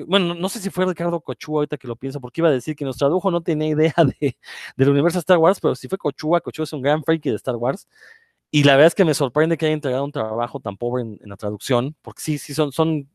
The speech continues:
historias de repente son muy confusas, eh, y eso pasa usualmente cuando están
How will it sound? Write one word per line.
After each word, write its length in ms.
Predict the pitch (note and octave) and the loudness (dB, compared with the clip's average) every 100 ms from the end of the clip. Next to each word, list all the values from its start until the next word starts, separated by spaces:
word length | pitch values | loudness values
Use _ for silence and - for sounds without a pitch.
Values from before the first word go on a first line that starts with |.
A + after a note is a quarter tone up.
| - | -14
historias 300 | B2 D#3 D#3+ | 0 4 6
de 100 | C#3 | 6
repente 200 | B2+ D3 | 4 2
son 140 | D#3+ D3+ | 2 4
muy 140 | D3+ | 4
confusas, 760 | C#3+ C3 D#3 E3 D#3 D3 - _ - - - - _ | 2 2 4 6 6 6 2 _ -20 -20 -20 -20 _
eh, 440 | - A#2 A#2+ A#2 A#2 | 0 2 4 4 4
y 120 | C3+ | 4
eso 160 | C#3+ D3 | 4 4
pasa 260 | D3 D3 | 4 4
usualmente 420 | C3 C#3 C3 C3 C3+ | 2 2 2 0 0
cuando 220 | A2+ F#2+ | -2 -4
están 480 | - B2+ B2 A#2 | -2 0 0 -4